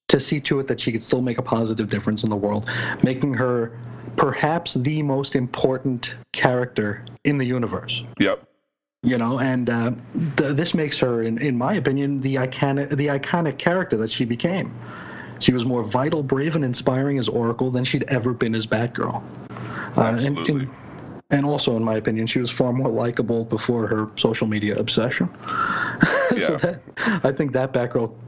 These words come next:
Speaker 1: could have been a whole new character.
Speaker 2: Yeah, I, I, I agree. You know, uh, Gail Simone had been going down a kind of a dark path with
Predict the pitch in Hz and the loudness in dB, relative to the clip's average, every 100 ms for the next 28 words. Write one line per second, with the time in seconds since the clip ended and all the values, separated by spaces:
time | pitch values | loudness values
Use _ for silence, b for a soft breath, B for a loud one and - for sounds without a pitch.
0 | 117 131 123 - - 151 117 101 110 104 | -2 -2 -4 2 2 4 0 2 2 0
1 | 95 - 107 107 117 - - - - 170 | -2 0 0 0 0 -2 -2 -8 0 2
2 | - - 131 107 127 147 76 117 113 92 | 2 2 2 4 2 2 2 2 2 0
3 | 101 80 73 82 87 85 82 76 80 80 | 0 0 0 2 2 2 0 2 2 0
4 | 101 104 - 101 92 87 80 78 80 78 | 0 0 -2 0 0 0 -2 0 0 2
5 | 78 78 76 85 76 78 78 78 - - | 0 0 0 0 0 -2 -2 -2 -2 0
6 | 82 78 - 78 - | 0 -2 -4 -6 -6